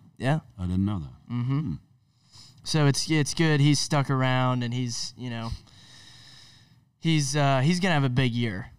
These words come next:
Speaker 1: I think, uh, I think him, and I think Nolan will have a big year. And the reason for the B, again, this is more of an experience thing, not a talent thing. Nolan and Robert Beal will be great off the edges, but behind that,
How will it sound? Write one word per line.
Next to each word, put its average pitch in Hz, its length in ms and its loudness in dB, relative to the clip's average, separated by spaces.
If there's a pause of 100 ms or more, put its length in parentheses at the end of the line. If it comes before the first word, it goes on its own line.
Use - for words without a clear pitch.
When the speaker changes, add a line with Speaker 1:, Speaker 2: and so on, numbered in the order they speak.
(160)
Speaker 1:
I 131 80 -8
think, 131 380 -4
uh, 120 340 -6 (480)
I 127 60 -8
think 147 220 -4
him, 151 240 0
and 156 180 -2
I 151 140 0
think 190 180 -2
Nolan 175 280 2
will 131 80 2
have 123 120 0
a 117 60 -4
big 117 180 -2
year. 113 320 -4 (100)
And 139 220 2
the 143 80 2
reason 185 320 2
for 165 140 -2
the 127 100 -2
B, 143 460 2
again, 135 540 2
this 131 180 0
is 127 140 -2
more 135 180 0
of 123 80 -2
an 123 80 -2
experience 135 600 0
thing, 131 320 -2
not 131 240 0
a 139 40 0
talent 131 460 0
thing. 127 300 -2 (560)
Nolan 160 680 2
and 127 260 -2
Robert 127 480 2
Beal 123 440 2
will 123 160 0
be 123 520 0
great 131 320 0
off 127 200 0
the 123 140 -4
edges, 120 440 -6
but - 180 -8
behind 143 440 0
that, 120 340 -2